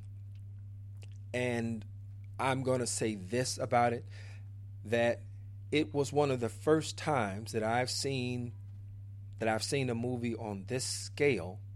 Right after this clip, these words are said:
where there was no, there was no degradation or, uh, sexualization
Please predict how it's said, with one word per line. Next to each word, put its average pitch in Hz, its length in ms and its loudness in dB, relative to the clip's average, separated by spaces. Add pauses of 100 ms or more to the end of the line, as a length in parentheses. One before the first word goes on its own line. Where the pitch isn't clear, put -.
(560)
where 117 260 4
there 120 200 4
was 113 280 2
no, 135 560 0 (960)
there 117 160 4
was 110 160 0
no 131 180 2
degradation 117 920 2 (400)
or, 98 420 0 (100)
uh, 90 420 -4 (340)
sexualization 120 1040 2